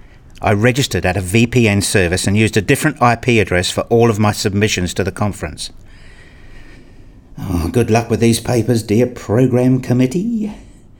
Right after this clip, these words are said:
I leaned back and my mind drifted towards little plastic bricks.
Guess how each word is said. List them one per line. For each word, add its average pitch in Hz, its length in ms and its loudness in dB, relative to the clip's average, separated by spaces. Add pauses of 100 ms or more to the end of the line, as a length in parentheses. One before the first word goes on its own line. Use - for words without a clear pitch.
(1040)
I 131 120 4
leaned 160 260 4
back 123 260 2
and 120 80 2
my 117 140 6
mind 117 340 4
drifted 110 400 0
towards 104 440 2
little 98 160 0
plastic - 480 -4
bricks. - 420 -4